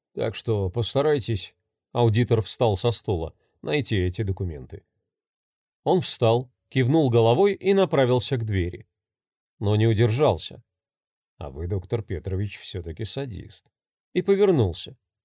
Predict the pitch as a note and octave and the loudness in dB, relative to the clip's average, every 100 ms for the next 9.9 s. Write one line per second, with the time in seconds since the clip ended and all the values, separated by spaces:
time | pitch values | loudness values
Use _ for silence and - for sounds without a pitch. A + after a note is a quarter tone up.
0 | _ _ _ _ _ - G#2+ B2+ D#3+ G2+ | _ _ _ _ _ -16 -10 -2 0 0
1 | C#2+ C#2 D2+ _ _ B2 C#3 C3 B2+ C#3 | -2 -16 -20 _ _ -6 -4 0 2 2
2 | D3 D#3 E3 G#3+ C3 A#2 B2 A2 G#2+ G2+ | 2 0 0 -2 0 0 2 2 2 2
3 | G2 F2+ _ _ _ - - E3 D#3+ C#3+ | -2 -10 _ _ _ -8 -2 0 2 2
4 | A2 D3+ C#3+ G#2 C#3 A#2 F3 D#3 - D3 | 2 2 2 2 0 0 -2 -2 -2 0
5 | D3 C3 - A#2+ C#3 C3 D3 D3 F#3+ D#3+ | 2 0 -2 -4 -2 0 0 0 0 2
6 | C3 B2 C#3+ C3 C#3 - B2+ A2+ F2 F2 | 2 2 -2 0 -2 0 0 0 0 -6
7 | C2+ _ _ _ _ - F3 - F3+ E3+ | -14 _ _ _ _ -2 0 0 -2 0
8 | C#3+ - C#3 C#3 C3 C3 E3+ D3+ B2+ C3+ | -2 0 0 2 0 0 2 2 0 -2
9 | G2 C3+ C#3 C3+ B2 - F#2+ - - | 2 2 2 2 0 -2 -10 -12 -20